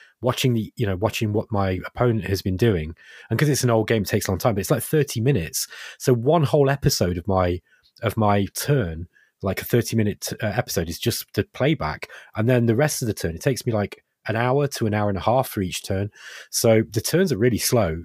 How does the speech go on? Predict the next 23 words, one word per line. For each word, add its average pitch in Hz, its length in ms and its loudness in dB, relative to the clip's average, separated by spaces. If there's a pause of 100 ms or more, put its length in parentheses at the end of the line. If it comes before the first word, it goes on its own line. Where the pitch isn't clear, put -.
Like, 98 240 -4
um, 92 380 0 (320)
and 107 180 2
he's 143 220 0
just - 180 2
super, 202 300 0
he's 135 160 0
just - 180 2
like, 143 100 0
"Oh, 202 100 2
I 208 40 4
don't 135 160 2
mind, 90 220 -2 (100)
you 101 100 -6
know, 92 60 -4
I 95 40 2
don't 98 120 4
mind 98 140 2
if - 100 -4
you 95 60 -6
take 82 200 -4
your 90 140 -4
time." 85 140 -6